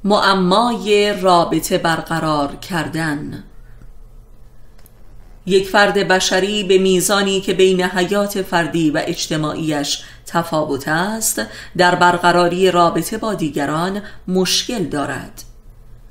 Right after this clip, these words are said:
یعنی به میزانی که پنهان و آشکار زندگیش متضاد است، قدرت برقراری روابطی عمیق و پایدار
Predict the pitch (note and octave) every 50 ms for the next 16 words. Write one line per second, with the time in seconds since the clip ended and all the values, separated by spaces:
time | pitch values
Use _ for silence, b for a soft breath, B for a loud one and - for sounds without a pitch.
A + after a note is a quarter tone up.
0 | - - - G3 G3+ F3+ F#3+ G3+ G3+ G3 F#3+ F3 F#3+ F#3+ F#3+ F#3+ F#3+ F3+ - G3+
1 | F#3 F#3 F#3 F#3 F3 - G3 F#3+ G3+ F#3+ F#3 F3+ F#3+ G#3 G#3 G#3 G3 F3+ F#3+ F#3
2 | F#3 F#3+ F#3 F3 - - - G#3+ A3 G#3+ A3 G#3 E3+ - F3 D#3 D3+ D3 C#3+ C#3+
3 | D3+ D3+ D3 D3 C#3+ - - - B B B B B F3 F3+ F3 F3+ F3+ E3+ D#3
4 | - D#3+ D3+ D3 D3 - D#3 D#3 E3 F#3 G#3 G#3+ A3 G#3+ - - G#3+ G#3+ G#3 B
5 | B B B B - F#3 E3+ F3 F#3 F#3+ G3 - G#3 F3 F#3 F#3 F3+ F3+ F#3 F3+
6 | F3 F3+ F3 F3 F#3+ G#3+ A#3+ A#3 A3 G#3+ G3 F#3+ F#3+ F3+ D#3+ F3 F3 - - F3
7 | E3 - - D#3+ D#3 D#3+ E3 F3+ G#3 A3 A3 A3 - G3 F3+ F#3 F#3 - - F3+
8 | E3+ D#3 D3 D3 C#3+ C#3 D#3 D3+ D3+ D3+ D3+ - -